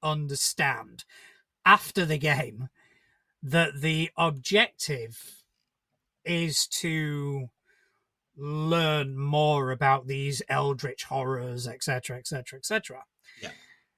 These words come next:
Speaker 1: I just can't see being able to justify that in Roman fucking times.
Speaker 2: Well, look, looking, 'cause I, I, I'm just looking through the website now.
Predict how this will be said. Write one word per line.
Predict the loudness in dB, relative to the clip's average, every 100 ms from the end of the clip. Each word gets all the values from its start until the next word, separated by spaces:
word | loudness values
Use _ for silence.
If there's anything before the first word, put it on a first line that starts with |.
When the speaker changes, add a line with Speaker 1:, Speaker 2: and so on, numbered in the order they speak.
| _ _ _ _ _ _ _ -4 0
Speaker 1:
I | 2
just | 2 2
can't | 8 8 8 2 _
see | -4 2 2 4 4 4
being | 4 4 4
able | 4
to | 2 -4
justify | -2 -2 -2 -2 0 2
that | 2 0 -6 -20 -14 0
in | 0 0 -4
Roman | 2 4 6 2 0
fucking | -2 -4 -6 -6
times. | -4 -4 -4 -6 -10 -12 -16 -6 0
Speaker 2:
Well, | 4 6 6 2 -2 -4
look, | 2 2 4
looking, | 0 2 0 0
'cause | 0 2
I, | 2
I, | 4 0 0
I'm | -2
just | -2 -2
looking | -2 -4
through | -4 -4
the |
website | -4 -6 -8 -10 -8
now. | -8 -8 -10